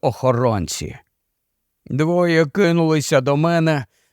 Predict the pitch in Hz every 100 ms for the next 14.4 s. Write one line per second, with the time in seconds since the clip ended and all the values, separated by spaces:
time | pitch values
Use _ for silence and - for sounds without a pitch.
0 | - 190 180 156 170 170 185 147 123 107
1 | 120 127 131 147 - 127 104 110 104 -
2 | - 170 165 160 156 147 127 131 127 -
3 | - 104 123 120 117 123 123 117 131 127
4 | 104 87 87 - _ _ _ _ _ _
5 | _ _ _ _ _ _ - 76 98 104
6 | - - 58 - 208 165 175 170 147 -
7 | 156 160 160 156 151 175 170 180 165 110
8 | - 69 55 78 104 104 95 113 117 120
9 | 117 135 117 110 - 156 147 139 135 -
10 | 87 107 113 123 131 69 - - 135 127
11 | 135 120 - 143 143 143 120 120 117 -
12 | 127 123 120 117 101 120 123 131 123 120
13 | 107 101 110 104 - 110 107 - 113 98
14 | 87 82 73